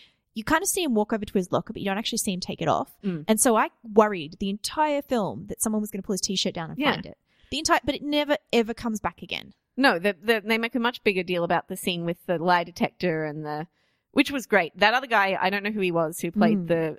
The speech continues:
Speaker 2: um,
Speaker 1: The
Speaker 2: ma-,
Speaker 1: really
Speaker 2: the really racist guy,
Speaker 1: Yeah.
Speaker 2: did a really good job.
Speaker 1: Yeah, yeah.
Speaker 2: Um, he was very scary in
Speaker 1: Uh-huh.
Speaker 2: that kind of unhinged way that worked really well.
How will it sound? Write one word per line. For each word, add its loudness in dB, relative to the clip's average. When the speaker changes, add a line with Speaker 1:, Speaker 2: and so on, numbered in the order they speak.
Speaker 2:
um, -4
Speaker 1:
The 4
Speaker 2:
ma-, -6
Speaker 1:
really 2
Speaker 2:
the 2
really 0
racist -6
guy, 4
Speaker 1:
Yeah. 0
Speaker 2:
did -4
a -4
really -2
good -2
job. 0
Speaker 1:
Yeah, 4
yeah. 6
Speaker 2:
Um, -4
he -2
was 0
very 4
scary -2
in 2
Speaker 1:
Uh-huh. 0
Speaker 2:
that -6
kind 0
of -4
unhinged -4
way -2
that -8
worked -4
really -6
well. 0